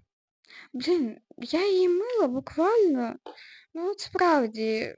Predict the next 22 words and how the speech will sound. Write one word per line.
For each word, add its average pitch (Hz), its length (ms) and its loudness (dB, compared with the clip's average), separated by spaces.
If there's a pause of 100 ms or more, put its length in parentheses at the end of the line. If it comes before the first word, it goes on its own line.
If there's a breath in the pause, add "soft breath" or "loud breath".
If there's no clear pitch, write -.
(120)
ну, 294 160 -2
мила 415 500 4
я 440 180 6
її, 392 640 4 (180)
ну 262 60 -6
скільки? 233 520 -6 (520)
Дня 226 320 -2
три 220 400 -6
назад. 196 680 -8 (680)
Хоча - 160 -12
ні. 202 200 -10 (580 loud breath)
Ну 320 80 -2
хай 392 160 0
буде 370 220 -2
дня 320 260 0
три. 247 540 -2 (640 soft breath)
Е, 285 100 0
ну, 320 160 6
блін, 269 600 -2
все 294 280 -4
одно 277 440 0
це. 196 420 -2